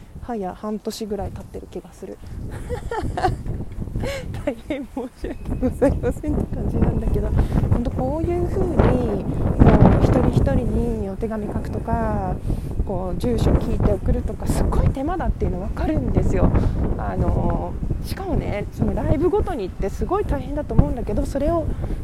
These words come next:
手間を手間とも思わず、こうやって送ってくれるその優しさ。いやー、そしてリヒちゃんの字めちゃくちゃ可愛いよ。あの、これはね、一位取った人だけのご褒美だと思ってるので、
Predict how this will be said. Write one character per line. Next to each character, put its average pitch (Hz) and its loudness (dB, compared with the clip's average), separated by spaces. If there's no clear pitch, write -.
手 - -2
間 - 2
を - -2
手 - -2
間 320 -2
と 254 -6
も 214 0
思 226 0
わ 302 -2
ず、 190 -2
こ 208 -2
う - 4
や 196 0
っ - 4
て 214 0
送 190 0
っ - 4
て - 0
く - 4
れ 226 2
る - 2
そ 240 -4
の 233 -4
優 220 -6
し - -10
さ。 262 -10
い - -6
や - -8
ー、 - -4
そ 277 -8
し - -10
て 240 -8
リ 262 -4
ヒ - -10
ち - -8
ゃ 302 -6
ん 254 -8
の 214 -10
字 220 -10
め 214 -6
ち - -10
ゃ 240 -6
く - -14
ち - -12
ゃ 262 -8
可 277 -4
愛 285 -2
い 202 -4
よ。 196 -4
あ 214 -4
の、 202 -6
こ 285 -4
れ 330 0
は 339 -2
ね、 311 -4
一 254 -6
位 202 -8
取 262 -4
っ - -20
た 226 -6
人 - -12
だ 202 -10
け 208 -8
の 214 -6
ご 214 0
褒 254 0
美 208 -6
だ 180 -4
と 190 -6
思 196 -2
っ - 0
て 185 -4
る 175 -4
の 180 -4
で、 190 2